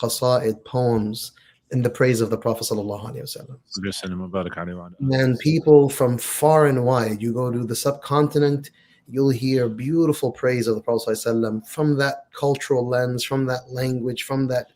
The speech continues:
Speaker 1: essence, from that spirit. You go to the Middle East, you go to the Caucasus, you go far and wide, you'll find this. And so,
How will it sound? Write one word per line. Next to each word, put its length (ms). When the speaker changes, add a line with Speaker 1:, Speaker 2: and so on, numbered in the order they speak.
Speaker 1:
essence, 360
from 160
that 180
spirit. 520
You 240
go 100
to 80
the 100
Middle 280
East, 320
you 100
go 180
to 420
the 60
Caucasus, 720
you 100
go 260
far 320
and 160
wide, 280
you'll 160
find 420
this. 220
And 120
so, 380